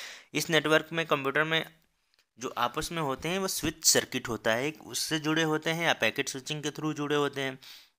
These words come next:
तो ये हमारा वाइड एरिया नेटवर्क आ गया। वाइड एरिया नेटवर्क में क्या होता है कि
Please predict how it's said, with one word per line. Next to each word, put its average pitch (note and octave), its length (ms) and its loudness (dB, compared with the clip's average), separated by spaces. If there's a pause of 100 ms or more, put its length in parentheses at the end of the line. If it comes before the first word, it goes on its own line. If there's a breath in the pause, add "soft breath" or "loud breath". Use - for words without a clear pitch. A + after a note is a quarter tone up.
(680)
तो D#3+ 60 0
ये F#3 140 8
हमारा E3 340 4
वाइड C#3+ 280 8
एरिया A#2 240 4
नेटवर्क G#2+ 440 -4
आ G2 80 0
गया। G#2+ 160 -2
वाइड C3+ 260 2
एरिया D3+ 240 2
नेटवर्क D3+ 400 -2
में D#3+ 120 -10
क्या D3+ 140 -2
होता C3 240 -4
है C3+ 80 -6
कि D#3 200 -14